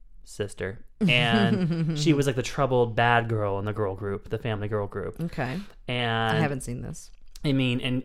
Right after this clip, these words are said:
Speaker 1: as you can, as you know from seeing this movie, she is a stone cold stunner.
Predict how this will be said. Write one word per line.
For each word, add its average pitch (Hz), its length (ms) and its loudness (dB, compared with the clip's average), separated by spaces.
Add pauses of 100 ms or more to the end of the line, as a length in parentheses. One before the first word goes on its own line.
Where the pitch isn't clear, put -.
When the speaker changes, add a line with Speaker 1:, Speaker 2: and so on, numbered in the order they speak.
Speaker 1:
as 156 180 2
you 151 80 0
can, 143 120 -2
as 147 240 0
you 131 120 -2
know 127 260 4
from 117 180 -6
seeing 117 160 -4
this 110 140 -6
movie, 101 300 -4
she 147 420 -2
is 123 260 -4
a 110 80 -4
stone 120 500 -4
cold 107 260 -2
stunner. 87 460 -6